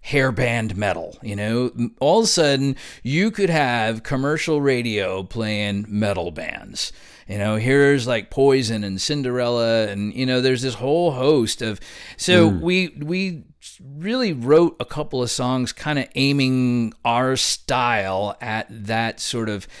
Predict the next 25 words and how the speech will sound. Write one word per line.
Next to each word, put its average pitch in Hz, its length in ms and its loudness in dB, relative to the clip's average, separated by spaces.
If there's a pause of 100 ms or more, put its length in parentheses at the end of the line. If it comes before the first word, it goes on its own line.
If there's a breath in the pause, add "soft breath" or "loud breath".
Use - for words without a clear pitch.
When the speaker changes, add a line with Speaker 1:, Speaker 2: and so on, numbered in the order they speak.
(140 loud breath)
Speaker 1:
hey, 190 180 4
if 120 120 2
we 190 100 0
write 233 220 0
something 143 320 -2
with 135 140 0
some 120 200 -4
catchy 131 420 -4
hooks, 110 440 -2
you 117 60 -2
know, 117 100 0
like 113 140 -2
Won't 143 180 -2
Play 147 160 2
the 117 100 -6
Fool 123 320 -4
Anymore, 95 400 -8
for 98 180 -8
instance, 92 480 -10
or 98 120 -4
Like 113 220 -4
a 123 60 -14
Speaker 2:
Yeah. 92 220 4
Speaker 1:
Fallen 110 160 -2
Angel, 107 480 -4